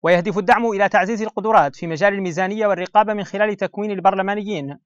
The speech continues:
في مجال التشريع والرقابة ودعم تنفيذ الإطار الاستراتيجي لمكافحة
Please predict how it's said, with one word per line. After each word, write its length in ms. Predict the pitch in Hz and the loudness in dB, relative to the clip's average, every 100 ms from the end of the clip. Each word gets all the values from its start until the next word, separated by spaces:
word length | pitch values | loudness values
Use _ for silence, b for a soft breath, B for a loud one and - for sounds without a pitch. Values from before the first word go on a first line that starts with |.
| _ _ _ | _ _ _
في 140 | 175 | -6
مجال 300 | 165 151 196 | -4 0 0
التشريع 500 | 196 185 - 208 185 | 0 -6 -4 -4 -2
والرقابة 500 | 180 180 - 202 202 | -2 -2 4 4 4
ودعم 340 | 196 175 180 202 | 2 0 -4 -4
تنفيذ 340 | 190 170 202 | -6 -6 -6
الإطار 380 | 190 175 196 202 | -6 -4 -2 -2
الاستراتيجي 720 | 196 - 190 185 165 196 202 | -4 -4 -2 -2 -4 -8 -8
لمكافحة 520 | 180 165 208 190 208 | -8 -2 0 0 -4